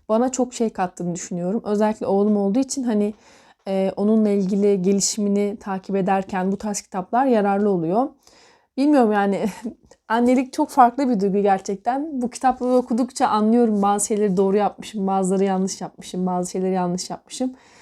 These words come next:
İçgüdüsel olarak hareket ediyoruz bazı durumlarda ve gerçekten bazen doğru yaptığımı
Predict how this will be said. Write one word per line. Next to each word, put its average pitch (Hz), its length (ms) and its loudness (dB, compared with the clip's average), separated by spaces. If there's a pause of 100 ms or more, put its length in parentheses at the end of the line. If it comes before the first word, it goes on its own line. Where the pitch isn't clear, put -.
(260)
İçgüdüsel 240 640 2
olarak 220 380 2
hareket 226 260 -2
ediyoruz 190 420 2
bazı 190 360 0
durumlarda 196 480 0
ve 277 40 0
gerçekten 240 560 4
bazen 233 400 4
doğru 233 220 4
yaptığımı 214 600 0